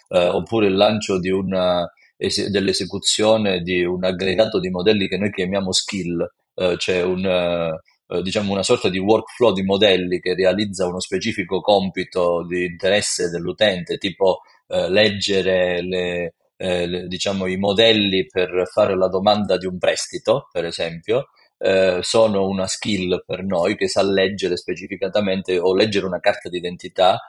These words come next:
o leggere insieme carta d'identità, modello di, eh, modello di richiesta, eh, poi, eh, diciamo un bilancio di una società, sono, eh, tre, eh, skill, noi le chiamiamo, che devono, che classifi-, magari ce n'è anche una di classificazione,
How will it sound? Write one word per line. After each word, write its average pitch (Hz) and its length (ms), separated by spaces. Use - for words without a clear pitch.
o 110 120
leggere 104 360
insieme 101 500
carta - 280
d'identità, 95 640
modello 92 680
di, 92 80
eh, 90 100
modello 95 340
di 92 80
richiesta, 95 800
eh, 90 540
poi, 95 480
eh, 87 240
diciamo 92 400
un 95 100
bilancio 98 520
di 92 80
una 87 100
società, 107 480
sono, 92 540
eh, 90 240
tre, 120 360
eh, 90 320
skill, 101 560
noi 92 180
le 98 100
chiamiamo, 104 440
che 92 140
devono, 87 600
che - 200
classifi-, 107 580
magari 104 280
ce - 120
n'è 95 80
anche 107 240
una 95 260
di 85 100
classificazione, 92 1120